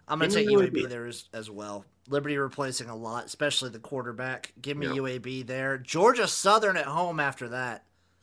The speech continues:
Speaker 2: Get, you know, give me U A B.
Speaker 1: I'm gonna take U A B. That's a tricky spot.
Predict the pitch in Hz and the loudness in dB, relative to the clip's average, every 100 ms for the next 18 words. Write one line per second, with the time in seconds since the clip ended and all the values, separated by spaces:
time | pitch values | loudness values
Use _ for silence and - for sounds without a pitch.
0 | _ - - - 71 - 98 117 117 95 | _ -14 -14 -16 -20 -8 -6 -6 -4 -4
1 | 107 113 117 117 127 131 127 - _ _ | -4 0 2 2 -2 -6 -10 -18 _ _
2 | _ _ - _ - 170 170 202 214 202 | _ _ -20 _ -2 2 4 6 4 6
3 | 214 208 214 208 170 175 165 - 190 196 | 6 6 4 6 4 4 0 2 2 2
4 | 185 - 208 214 190 | -4 0 4 6 6